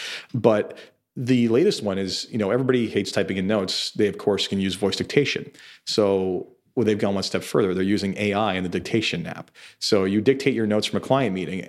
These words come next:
and the A I is scanning for actionable items. So you can say things like, "I just had this meeting with this client. I need to process this trade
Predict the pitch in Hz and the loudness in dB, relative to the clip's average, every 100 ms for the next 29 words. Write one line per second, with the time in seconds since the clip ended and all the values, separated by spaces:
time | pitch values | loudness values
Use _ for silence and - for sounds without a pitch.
0 | - 104 98 98 98 95 104 135 135 113 | -6 -4 -2 -2 -4 -4 0 2 2 2
1 | 95 - - 135 131 98 92 - - 107 | 0 -2 -2 -2 0 -2 -6 -8 -2 -2
2 | - 110 95 90 101 - - - - - | 0 0 0 2 0 -2 -8 -8 -16 -12
3 | - - 101 98 107 107 - 104 98 98 | -2 2 2 2 0 -2 0 0 0 -2
4 | 98 92 98 95 - 127 147 135 - 110 | -4 -2 -2 -4 -2 0 2 0 0 0
5 | 101 - 104 98 95 98 - 104 104 - | 0 -2 -2 -2 -2 -4 -2 0 0 0
6 | 110 104 87 95 90 95 87 92 - - | 0 0 -2 0 0 -2 -2 -2 -4 2
7 | 156 147 143 139 | 2 4 2 -2